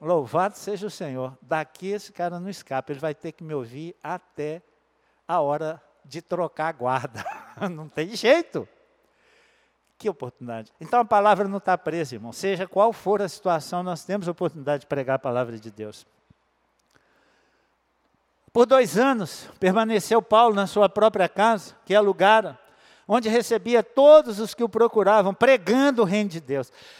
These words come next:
Porque é fim de vida, sem nenhuma perspectiva mais, ele está preso na sua casa, mas o que que ele fazia? Pregava o reino de Deus, e com toda a intrepidez, não era?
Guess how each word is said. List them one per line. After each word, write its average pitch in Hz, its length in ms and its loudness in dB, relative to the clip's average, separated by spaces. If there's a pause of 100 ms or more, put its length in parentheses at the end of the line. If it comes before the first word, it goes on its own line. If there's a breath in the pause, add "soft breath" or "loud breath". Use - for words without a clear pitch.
(680 loud breath)
Porque - 200 -16
é - 120 -12
fim 339 460 -6
de 190 160 -8
vida, 147 600 -12 (220 soft breath)
sem 339 320 -6
nenhuma 262 580 -2
perspectiva 156 880 -4
mais, 151 480 -6
ele 196 140 -4
está 202 300 2
preso 196 420 2
na 180 140 -6
sua 160 260 -8
casa, 185 380 -2
mas 180 180 -6
o 175 60 -10
que 180 120 -6
que 170 60 -8
ele 165 100 -6
fazia? 185 520 -2 (540 soft breath)
Pregava 196 720 4
o 196 60 2
reino 202 260 -4
de 190 120 -6
Deus, 185 420 2
e 196 60 -8
com 208 200 -2
toda 359 520 8
a 359 40 4
intrepidez, 277 880 0
não 170 80 -10
era? 247 260 -4